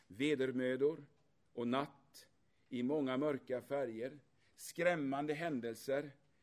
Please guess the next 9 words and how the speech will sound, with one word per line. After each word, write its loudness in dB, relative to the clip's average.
lidande, -2
nöd 4
och -2
mörker, -6
målat 0
i -4
olika, -2
eh, -2
samma, -4